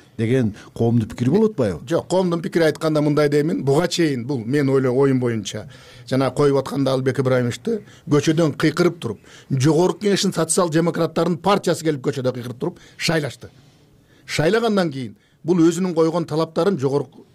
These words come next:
Speaker 2: ушул жо-, шаардык кеңеш эки жолу чакырып айтты. «Мынау, мынау иштер болбой атат», — деди.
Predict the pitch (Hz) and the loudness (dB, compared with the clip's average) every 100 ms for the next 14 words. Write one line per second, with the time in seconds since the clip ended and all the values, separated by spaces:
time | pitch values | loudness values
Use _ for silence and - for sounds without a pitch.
0 | _ - 180 131 147 151 - 143 143 160 | _ -6 -2 2 2 2 -2 -2 -2 -2
1 | 165 165 151 - - - 156 165 180 175 | 0 0 0 -10 -16 0 0 2 2 0
2 | 147 151 127 113 95 - 120 - _ _ | 0 -4 -4 -6 -8 -14 -20 -20 _ _
3 | - 135 156 165 143 156 139 - 143 123 | -4 0 2 2 2 0 -2 -2 0 2
4 | 135 147 135 123 - 87 | 2 2 2 -4 -8 -16